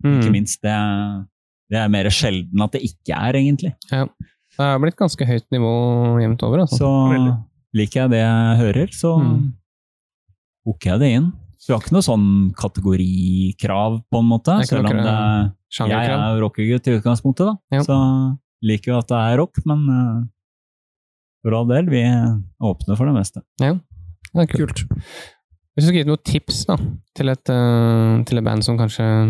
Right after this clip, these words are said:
Speaker 1: ja, har, det er ikke så lenge siden de startet, og har lyst til å prøve å komme seg inn sånn generelt på booking, da, vil du gitt, ha noen tips du vil gitt dem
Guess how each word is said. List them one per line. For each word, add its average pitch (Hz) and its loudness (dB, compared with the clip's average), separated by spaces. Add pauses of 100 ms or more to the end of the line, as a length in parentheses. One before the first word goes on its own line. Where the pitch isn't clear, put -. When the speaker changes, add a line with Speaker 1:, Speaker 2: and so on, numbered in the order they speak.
(480)
Speaker 1:
ja, - -4
har, 117 -2
det 113 -4
er 117 -2
ikke - -14
så 143 -2
lenge 110 -2
siden 120 -2
de 120 0
startet, 117 -2
og 156 2
har 139 0
lyst 123 -4
til 123 -2
å 113 -4
prøve 113 0
å - -8
komme 107 0
seg 110 0
inn 107 0 (1000)
sånn 120 -2
generelt 117 0
på 131 -2
booking, 127 -2
da, 160 0
vil 120 0
du 117 0
gitt, 110 -4
ha 117 2
noen 113 0
tips - -4
du 123 -2
vil 117 0
gitt - -10
dem 160 -2